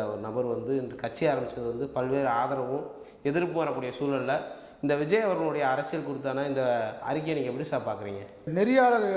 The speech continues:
Speaker 2: ஆரம்பிக்கும் போதே தமிழ்நாடே எதிர்பார்த்தேன்னா யார் எதிர்பார்த்தா? என்ன பஞ்சமா இருக்கு அரசியல் கட்சிக்கு? அதாவதுங்க,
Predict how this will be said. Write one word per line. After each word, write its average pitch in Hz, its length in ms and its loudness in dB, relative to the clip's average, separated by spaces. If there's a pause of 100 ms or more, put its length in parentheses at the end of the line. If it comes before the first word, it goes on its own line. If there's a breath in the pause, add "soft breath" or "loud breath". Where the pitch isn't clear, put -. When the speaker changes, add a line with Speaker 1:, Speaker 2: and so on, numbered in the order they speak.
(160)
Speaker 2:
ஆரம்பிக்கும் 220 580 0
போதே 226 180 2 (140)
தமிழ்நாடே 214 560 4
எதிர்பார்த்தேன்னா 185 760 2
யார் 202 300 0
எதிர்பார்த்தா? 175 500 -4 (1160)
என்ன 175 220 2 (120)
பஞ்சமா 190 420 4
இருக்கு 175 220 2
அரசியல் 160 340 -2
கட்சிக்கு? 156 400 -4 (1400 soft breath)
அதாவதுங்க, 226 560 2